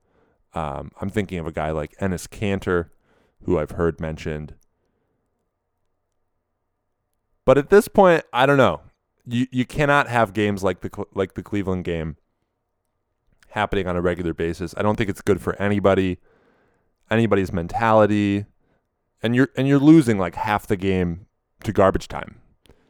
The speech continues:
So I do think that if those games, and we'll see right away against the Kings, we know Rashawn Holmes is good. We know they have size. We know the Pacers have size.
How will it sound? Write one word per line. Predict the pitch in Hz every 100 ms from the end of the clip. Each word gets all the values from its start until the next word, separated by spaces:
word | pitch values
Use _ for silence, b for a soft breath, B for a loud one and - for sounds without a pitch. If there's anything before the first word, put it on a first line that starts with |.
| _ _ _ _ _
So | - 113 107 107
I | 110
do | 110 165
think | 165 151 135
that | 113
if | 101 -
those | 107 101
games, | 113 104 98 - _ _ _ _ -
and | 101
we'll | 107
see | - 131
right | 101 104
away | 98 101 95
against | 90 95 -
the | -
Kings, | - 123 123 120 -
we | 98
know | 92 90
Rashawn | 90 110 92
Holmes | 98 123 117
is | 107
good. | - 107 104 101 - _ _ _ _ _
We | 92
know | 85
they | 90
have | 101 95
size. | - 92 92 92 -
We | 95 98
know | 101
the | 104
Pacers | - 107 127 92
have | 85 78
size. | - 76 - - -